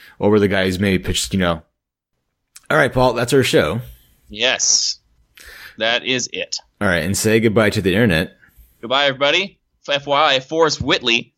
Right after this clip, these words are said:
Speaker 2: the Astros' crazy good starting pitching prospect, is now pitching again after being suspended. So, F Y I, keep an eye out on your radars for him.
Speaker 1: Why was he, uh, suspended?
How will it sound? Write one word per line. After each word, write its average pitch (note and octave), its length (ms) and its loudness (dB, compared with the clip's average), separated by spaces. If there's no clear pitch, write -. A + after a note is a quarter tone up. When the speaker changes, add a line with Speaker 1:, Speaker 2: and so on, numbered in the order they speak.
Speaker 2:
the A2+ 140 -4
Astros' B2+ 540 -2
crazy B2+ 400 -6
good A#2 200 -4
starting B2 320 -2
pitching C#3 260 -6
prospect, A#2 540 0
is C3 160 -6
now C#3 160 -2
pitching F3 260 -2
again B2 280 -4
after C#3+ 380 -4
being C#3+ 200 -4
suspended. - 460 -4
So, G#2 300 2
F B2 220 -4
Y B2+ 180 -2
I, B2+ 440 0
keep C3+ 160 -4
an B2+ 80 -6
eye B2+ 220 0
out B2+ 140 -2
on B2+ 140 -4
your B2 120 -6
radars C#3 260 0
for C#3+ 100 -6
him. F3+ 160 -6
Speaker 1:
Why A2 140 2
was C3 140 6
he, B2+ 240 4
uh, A#2 80 6
suspended? G2+ 560 0